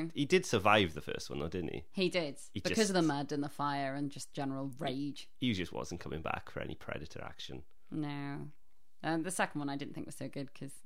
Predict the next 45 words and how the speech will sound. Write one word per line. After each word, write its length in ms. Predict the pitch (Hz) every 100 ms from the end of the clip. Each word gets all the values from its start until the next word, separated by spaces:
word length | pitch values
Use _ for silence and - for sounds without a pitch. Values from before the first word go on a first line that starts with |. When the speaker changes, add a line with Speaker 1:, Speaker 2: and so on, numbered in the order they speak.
| -
Speaker 1:
Arnold 200 | 151 156
Schwarzenegger 420 | - - - - -
wasn't 220 | 147 -
in 80 | 156
it. 80 | - - - - -
Speaker 2:
Well, 140 | 156
the 80 | 156
second 240 | 170 147
one 100 | 110
wasn't 240 | 95 87 87
very 200 | 80 78
good 240 | 82 73
for 180 | - 85
lots 320 | 82 85 -
of 80 | 76
reasons, 480 | 71 60 - 62 73
but 160 | -
I 60 | 69
don't 180 | 85 85
think 200 | 80 73
it 40 |
was 180 | 67 -
because 340 | - 76 62 67
of 140 | - - - - - - -
lack 280 | 80 76 -
of 100 | 57 - -
Arnie. 380 | 78 71 50 - -
They 100 | -
are 180 | 110 127
doing 180 | 113 101
a 60 | 92
new 240 | 92 90
one, 240 | 78 57 - -
which 180 | 76 -
has 120 | 73
been 260 | - 80 76
written 220 | 78 -
and 80 | 73
directed 360 | 71 69 - 58
by 80 | 69
Shane 340 | - 67 65
Black, 420 | 65 65 - - - -
Speaker 1:
That's 180 | - 175
Speaker 2:
which 160 | -
I'm 60 | -